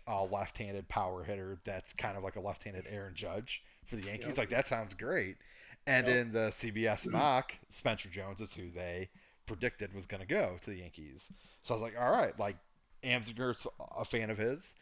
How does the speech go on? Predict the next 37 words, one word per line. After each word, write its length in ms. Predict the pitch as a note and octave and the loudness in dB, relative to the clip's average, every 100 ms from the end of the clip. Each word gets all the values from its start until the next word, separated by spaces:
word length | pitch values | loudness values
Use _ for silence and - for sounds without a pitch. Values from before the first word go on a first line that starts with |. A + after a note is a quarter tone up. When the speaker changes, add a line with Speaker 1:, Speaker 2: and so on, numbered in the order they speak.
| - | -8
Speaker 1:
Like, 240 | F2+ G2+ - - | -6 -4 -8 -8
I 240 | - A#2 A#2+ | 2 6 6
like 340 | A2 A2 - | 6 2 2
what 100 | A#2 | 2
I'm 180 | A2 G2+ | 2 2
reading. 480 | G#2 F#2+ G2 A#2 D3+ - - - - - | -4 -4 -6 -6 -10 -14 -20 -18 -16 -6
You 80 | |
know, 100 | G#2 | -4
like, 200 | G2+ G#2 | 0 0
the 80 | B2 | 0
last 320 | A2 A#2 A2+ - | 4 4 4 0
time 180 | A#2+ | -2
I 60 | A2 | 0
really, 560 | G2+ G#2+ G#2 G#2 G#2 - - - - _ _ | -2 -2 -2 -2 -4 -6 -16 -20 -20 _ _
you 80 | B2 | -4
know, 80 | G#2+ | 0
got 300 | B2 A2+ - | 6 6 8
hyped 340 | B2 A#2 - | 6 6 4
up 180 | A2+ - | 2 2
about 440 | G#2 G#2 G2+ A2 - - | 2 4 4 2 -4 -10
a, 300 | G#2 - A2+ | -12 -8 -8
a 40 | |
kid 360 | - A#2 G#2+ G#2 | -4 0 0 -2
was 320 | G2 F#2 - | -6 -6 -8
when 180 | G#2 G2+ | -8 -6
they, 200 | G2 F2+ - | -8 -8 -6
like, 140 | F#2+ - - _ - - | -8 -8 -20 _ -20 -6
when 160 | A2+ A2 | -2 2
they 80 | |
had 180 | A2 G#2+ G2+ | 4 2 0
really 200 | G#2+ G2+ | -4 -4
no 220 | G#2 G2+ | -4 -4
pitching 560 | - B2+ - G2 G#2 A#2 - | -2 -4 -4 -8 -10 -14 -10
and 160 | A2+ G2 | -8 -6
they 100 | G2 | -8
brought 460 | F2+ G#2 G2 F#2+ F#2+ | -6 -2 2 2 0
in, 500 | G2 F#2+ F#2 F#2 | -4 -6 -6 -10